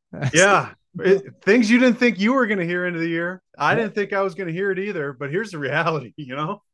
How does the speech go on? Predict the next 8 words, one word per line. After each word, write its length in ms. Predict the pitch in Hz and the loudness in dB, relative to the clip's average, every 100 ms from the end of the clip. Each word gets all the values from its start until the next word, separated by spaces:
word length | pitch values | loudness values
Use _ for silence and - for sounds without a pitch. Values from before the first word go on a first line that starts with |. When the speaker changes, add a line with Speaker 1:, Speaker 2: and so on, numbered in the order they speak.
| _ _ _ | _ _ _
Speaker 1:
Great. 320 | 214 202 113 - | -4 -2 -4 -6
Um, 380 | 151 165 170 180 208 214 - _ _ _ _ | 0 2 4 2 -4 -14 -16 _ _ _ _
it's 220 | 220 - | -2 2
not 240 | 302 320 | 4 6
Minnesota's 600 | 202 202 180 175 165 147 - | 6 4 4 6 6 4 2
fault 380 | 139 120 107 - _ _ _ | 2 2 0 -6 _ _ _
that, 360 | 123 131 123 156 | 0 2 0 -2
uh, 180 | 123 | -6